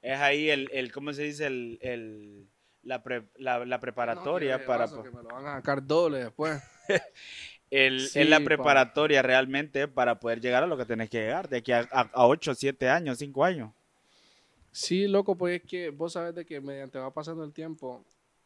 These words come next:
Speaker 2: uno va madurando, loco, uno se va dando cuenta de que los comentarios de la gente valen
Speaker 1: Exactamente. Mira con lo de los podcasts,
Speaker 2: No valen
Speaker 1: mira con
Speaker 2: nada.
Speaker 1: varios temas y varias cosas. O sea, al final, solo uno decide lo que uno quiere para uno.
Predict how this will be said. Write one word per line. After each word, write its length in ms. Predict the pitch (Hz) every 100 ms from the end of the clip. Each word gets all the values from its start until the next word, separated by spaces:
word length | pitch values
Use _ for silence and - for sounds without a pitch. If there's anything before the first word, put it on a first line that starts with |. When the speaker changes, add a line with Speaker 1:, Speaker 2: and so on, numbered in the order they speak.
| _ _ _ _ _ _
Speaker 2:
uno 160 | 120 127
va 140 | 131
madurando, 560 | 139 131 120 131 135 117
loco, 240 | 117 113
uno 260 | 110 127 135
se 100 | 131
va 200 | 131 131
dando 180 | 135 120
cuenta 380 | 135 139 123 117
de 100 | 113
que 80 |
los 100 | 107
comentarios 400 | 113 107 - 123
de 80 | 131
la 80 | 123
gente 200 | 131 123
valen 280 | 127 127 - _ _ _ _ _ _ _ 120
Speaker 1:
Exactamente. 680 | 110 165 185 208 202 127 -
Mira 240 | 151 160 170
con 120 | 175
lo 100 | 165
de 80 | 160
los 140 | 143
podcasts, 240 | - 165 139
Speaker 2:
No 100 | 147
valen 120 | 156 156
Speaker 1:
mira 20 |
con 80 | 143
Speaker 2:
nada. 140 | 156 160
Speaker 1:
varios 260 | 156 147
temas 320 | 175 165 123
y 40 | 127
varias 300 | 135 143 135
cosas. 380 | 175 151 120 -
O 360 | - - - -
sea, 380 | 170 170 127 - _ _ _ -
al 160 | 139
final, 520 | - 139 151 185 190 185 _ _ _ _ _ _ _ _ _
solo 340 | - 147 165 170
uno 180 | 185
decide 360 | 175 147 175 185
lo 160 | 151 135
que 80 |
uno 420 | 127 147 165 151 - _
quiere 280 | - 175 175
para 260 | 120 107 98
uno. 240 | 95 87